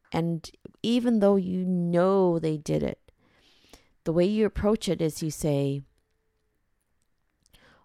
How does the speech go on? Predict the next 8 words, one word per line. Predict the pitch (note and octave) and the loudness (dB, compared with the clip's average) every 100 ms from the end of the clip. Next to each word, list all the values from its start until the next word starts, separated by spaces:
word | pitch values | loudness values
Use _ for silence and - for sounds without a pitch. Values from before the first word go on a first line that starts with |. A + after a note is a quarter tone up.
| - | 0
"All | D#3+ | 2
right, | D#3 D3 - - - _ _ _ _ _ _ _ _ _ _ _ _ _ _ _ _ _ | 2 0 -2 -12 -20 _ _ _ _ _ _ _ _ _ _ _ _ _ _ _ _ _
whether | E3 E3 F#3 | 0 2 2
you | C4 C4 | 2 0
did | A#3 B3 | 2 2
it | C4+ C#4 | 4 4
or | C#4+ | 2
not, | B3+ E3 C#3+ F3+ - - | 4 2 2 -2 -8 -18